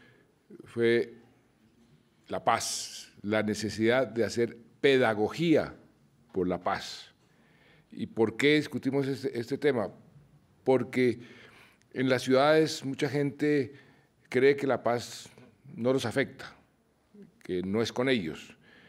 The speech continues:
que eso es un problema del, del campo, es un problema lejano, y resulta que es todo lo contrario, todo lo contrario. Eh, el conflicto armado, la guerra,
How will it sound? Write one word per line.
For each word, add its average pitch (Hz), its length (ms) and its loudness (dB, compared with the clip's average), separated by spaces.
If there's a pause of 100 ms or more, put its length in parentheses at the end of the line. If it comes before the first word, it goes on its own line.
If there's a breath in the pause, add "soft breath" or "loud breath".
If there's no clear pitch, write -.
(260 soft breath)
que 101 120 -6
eso 101 140 -8
es 110 100 -10
un 110 240 -6
problema 110 380 0
del, 82 400 -4
del 76 240 -12
campo, 131 480 0
es 104 60 -4
un 107 60 -10
problema 104 420 -2
lejano, 131 680 -2 (460 loud breath)
y 113 60 -4
resulta 127 340 -2
que 143 120 -4
es 135 80 -8
todo 143 120 4
lo 127 120 2
contrario, 92 500 -4 (640)
todo 135 180 4
lo 123 80 0
contrario. 90 460 -4 (580 loud breath)
Eh, 78 340 -14 (480)
el 87 340 -8
conflicto 117 460 0
armado, 123 420 4
la 101 100 0
guerra, 127 500 0